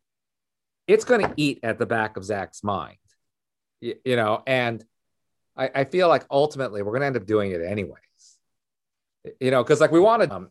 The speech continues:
help the, fulfill the director's, uh, vision as much as possible. And if he, like, really wants something, we will try to do it, you know? So, so we, we did that, and, you know, and I, you know, in, in talking over D J, I'm like, "We should just,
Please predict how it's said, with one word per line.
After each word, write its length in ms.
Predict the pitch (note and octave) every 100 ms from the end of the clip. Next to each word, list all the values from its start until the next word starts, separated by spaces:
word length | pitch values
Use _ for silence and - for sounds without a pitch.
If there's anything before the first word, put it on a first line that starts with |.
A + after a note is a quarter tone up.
| -
help 220 | B2 -
the, 240 | A2 G2+ - _
fulfill 280 | G2+ A#2+ G#2
the 60 |
director's, 760 | F#2 G2 F#2+ G2 F2 - - _ _ _ -
uh, 80 | G2
vision 300 | D3 C3+ F2+
as 80 | F#2+
much 140 | F2+
as 60 | F2
possible. 580 | C#3 B2+ - E2+ E2 _ _ _ _ _ -
And 160 | A#2+
if 140 | A#2 -
he, 160 | E3+
like, 320 | D#3 C#3+ C3+ -
really 480 | B2 A#2+ C#3 C3 B2
wants 460 | A#2+ D3 D3+ - -
something, 420 | G2 - G#2 G2+ _ _ _ _ _ _ _ _ _
we 180 | A#2+ C#3
will 100 | C3
try 220 | B2 A#2
to 80 | F#2+
do 160 | G2 E2
it, 100 | - _ _ _ -
you 80 | A2+
know? 220 | A#2+ -
So, 260 | - D#3
so 380 | D3 E3 C#3 C3 C3
we, 420 | C3 C3 B2 - _
we 100 | A#2+
did 120 | G#3+
that, 320 | C3 G#2 A#2 _
and, 260 | B2 B2 D3+
you 60 |
know, 60 | C#3
and 80 | C3+
I, 260 | C#3+ D#3+ D3+
you 100 | E3
know, 240 | C#3+ B2+ B2+ D#3+
in, 180 | E3 D3
in 140 | D#3+
talking 300 | D3 D3 D3
over 160 | C3+ A#2+
D 80 | C#3+
J, 80 | B2+
I'm 60 |
like, 100 | A#2+
"We 120 | B2+ C3
should 140 | C3+
just, 320 | A#2 - -